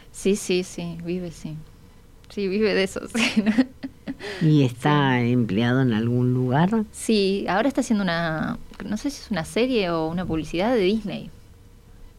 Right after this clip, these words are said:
Speaker 1: Está haciendo,
Speaker 2: Mm.
Speaker 1: está grabando. Sí. Sí, trabaja, sí. Y,
Speaker 2: Bueno.
Speaker 1: ve-, y a veces, eh, es editor también, entonces, eh, él tiene una casa productora en México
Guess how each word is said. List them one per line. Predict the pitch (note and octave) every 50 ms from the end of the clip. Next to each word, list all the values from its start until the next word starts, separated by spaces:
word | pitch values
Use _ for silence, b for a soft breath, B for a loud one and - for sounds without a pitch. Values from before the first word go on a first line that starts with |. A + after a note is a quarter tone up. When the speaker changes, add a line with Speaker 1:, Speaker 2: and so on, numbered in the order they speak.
| - -
Speaker 1:
Está | - - F#3+ E3+
haciendo, | E3+ G3 G3 G3
Speaker 2:
Mm. | G3 F#3+ G3+
Speaker 1:
está | G#3 G3+ -
grabando. | F3+ - F3 - - G3 - - - - - - - - - - - -
Sí. | A#3 A3+ - - - - - - - - - b b b b b b b b b b -
Sí, | - B3
trabaja, | A#3+ - F#3+ F3+ G3 G#3+ - F#3
sí. | E3+ - - F3+ F3+ F3+ - - - - - - B B B B B B B D3+
Y, | C#3+ F#3+
Speaker 2:
Bueno. | F#3+
Speaker 1:
ve-, | A3 A#3 -
y | G#3+
a | G#3
veces, | G#3 A#3 A3+ C#4+ A#3+ -
eh, | G3 E3+ F#3 F3+ F3 F3 E3 - -
es | F#3+ F#3 -
editor | A3 G3 F3+ E3 - F3+ F#3 F#3 E3+
también, | E3 D#3+ D#3+ D#3+ E3 E3 E3
entonces, | D#3 - E3+ - G3 F#3+ F#3+ - - - - -
eh, | - F#3 E3+ E3+ E3 E3 E3 D#3+ D#3+ - - - - -
él | F#3 F3
tiene | F3 G3 F#3+
una | F3+ E3+
casa | F3 E3+ - E3+
productora | D#3+ - E3 D#3+ D3+ D#3+ - F3 F3 E3+ E3 - -
en | - E3 D#3+
México | D#3+ E3 E3 - - F#3+ - - G3+ A3 A#3+